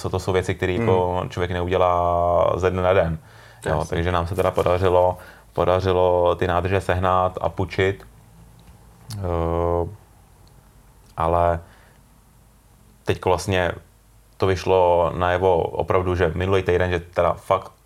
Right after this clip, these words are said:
Speaker 1: se startuje, takže já jsem se ještě rozhodl, aby to bylo fakt Spiegel Nigel, takže postavíme ještě druhou úplně novou motorku, aby se fakt jako nic nestalo, takže ještě k tomu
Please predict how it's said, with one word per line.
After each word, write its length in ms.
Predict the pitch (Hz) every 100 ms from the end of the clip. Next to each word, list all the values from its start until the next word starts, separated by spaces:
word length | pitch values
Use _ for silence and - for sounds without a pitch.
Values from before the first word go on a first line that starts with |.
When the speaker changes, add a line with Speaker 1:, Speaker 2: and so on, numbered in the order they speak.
| _
Speaker 1:
se 140 | - 92
startuje, 600 | - 85 - 95 98 107 - - - - _
takže 600 | - 87 90 95 92 87 82 - _ _ _ _ _ _ _ _ -
já 80 | 85
jsem 120 | 95
se 80 | 95
ještě 140 | -
rozhodl, 320 | 92 87 95
aby 140 | 92 90
to 80 |
bylo 160 | 90 92
fakt 240 | 95 95
Spiegel 340 | - 98 95 95
Nigel, 320 | 92 95 95
takže 400 | 92 92 92 87 - -
postavíme 360 | 95 - 92 92
ještě 140 | 87
druhou 380 | 90 92 95 92
úplně 260 | 85 92 92
novou 140 | 92
motorku, 640 | 90 87 90 101 101 104 - - -
aby 180 | - 90
se 120 | -
fakt 140 | 92
jako 160 | 87 90
nic 140 | 92
nestalo, 360 | 90 82 92 90
takže 340 | 85 85 92 - - - -
ještě 160 | -
k 40 | -
tomu 300 | 95 92